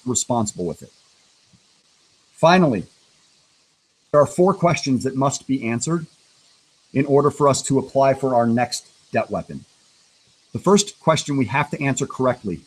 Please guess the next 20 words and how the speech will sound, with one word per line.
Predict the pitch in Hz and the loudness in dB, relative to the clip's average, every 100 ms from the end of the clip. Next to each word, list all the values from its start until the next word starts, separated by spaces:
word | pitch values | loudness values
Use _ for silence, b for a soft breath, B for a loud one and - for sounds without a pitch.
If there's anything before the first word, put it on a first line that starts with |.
| _ _ _ _ - | _ _ _ _ 2
is, | 131 123 - _ _ - | 2 2 -4 _ _ -4
what | 113 190 | 2 4
is | 190 | 4
it | 165 | 4
gonna | 165 | 2
be | 143 | 0
for? | 135 175 - - _ _ _ _ _ _ _ _ _ _ | -4 -4 -6 -10 _ _ _ _ _ _ _ _ _ _
We | 131 | 2
don't | 185 226 | 2 2
pursue | 180 - 185 | 0 2 2
a | 143 | 2
debt | 143 151 | 2 2
weapon | 131 110 120 | 2 0 0
that | 120 | 0
we | 120 | -2
don't | 104 131 131 | -2 -2 -2
have | 127 | -4
a | 110 | -6
purpose | - 131 - | -6 -6 -6
for. | - 82 73 | -8 -8 -12